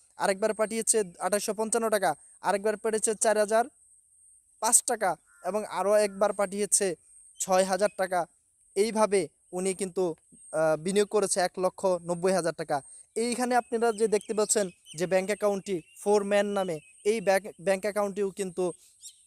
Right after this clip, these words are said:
এই গাজী মহিউদ্দিন ব্যবহার করে থাকে, সেটি অন্য আরেকজন ব্যক্তির নামে এই ব্যাংক অ্যাকাউন্টটি রেজিস্টার করা। সে খুবই চালাকির সাথে মানুষের সাথে প্রতারণা করে আসতেছে। এবং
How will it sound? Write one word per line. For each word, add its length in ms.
এই 160
গাজী 280
মহিউদ্দিন 580
ব্যবহার 360
করে 200
থাকে, 320
সেটি 460
অন্য 260
আরেকজন 420
ব্যক্তির 320
নামে 360
এই 120
ব্যাংক 180
অ্যাকাউন্টটি 460
রেজিস্টার 460
করা। 260
সে 260
খুবই 260
চালাকির 380
সাথে 360
মানুষের 300
সাথে 220
প্রতারণা 380
করে 200
আসতেছে। 420
এবং 300